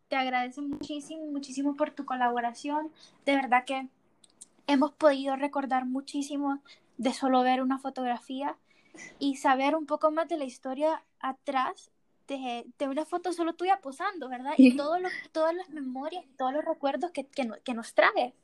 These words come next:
Speaker 2: Bueno, te vuelvo a felicitar porque es una idea súper original, porque muchas personas que toman fotos, que me incluyo, a veces a mí, como te dije, me encanta el arte, me encanta tomar fotos, pero nunca dan a conocer esa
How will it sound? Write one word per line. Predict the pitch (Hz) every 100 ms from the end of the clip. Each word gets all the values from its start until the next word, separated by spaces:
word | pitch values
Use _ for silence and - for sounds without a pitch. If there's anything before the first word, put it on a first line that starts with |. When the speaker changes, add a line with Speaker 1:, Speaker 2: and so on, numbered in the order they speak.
| -
Speaker 2:
Bueno, | 233 233 208
te | 208
vuelvo | 190 190 196
a | 220
felicitar | 247 247 220 196 233 240
porque | 233 226 208
es |
una | 226 220
idea | 220 220
súper | 226 240 233 233
original, | 233 226 208 202 220 220
porque | 214 208
muchas | 190 196 220
personas | 226 233 233 220 220
que | 214
toman | - 196 202
fotos, | 226 240 - 214 226 - _ _ -
que | 196 -
me | 208
incluyo, | 196 220 226 190
a | 180
veces | 202 226 214 - -
a | 202
mí, | 208 208 220 - _ -
como | 208 190
te | 190
dije, | 226 185
me |
encanta | 175 190 202 208
el | 208
arte, | 214 - 190 190 -
me | 185
encanta | 180 185
tomar | 185 196 202
fotos, | 214 185 190 - _ _ _ _
pero | 247 226 220
nunca | 220 220 220 233 233
dan | 226 220
a | 240
conocer | 254 240 226 208 220 - _
esa | 220 214 220